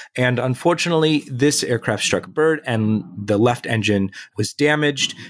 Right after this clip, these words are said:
There was video posted, I believe, by passengers on board that saw flame coming out the engine. So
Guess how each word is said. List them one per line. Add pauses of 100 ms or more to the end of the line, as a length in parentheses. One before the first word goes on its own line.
(120)
There
was
video
posted,
I
believe, (300)
by
passengers
on
board
that
saw
flame
coming
out
the
engine. (200)
So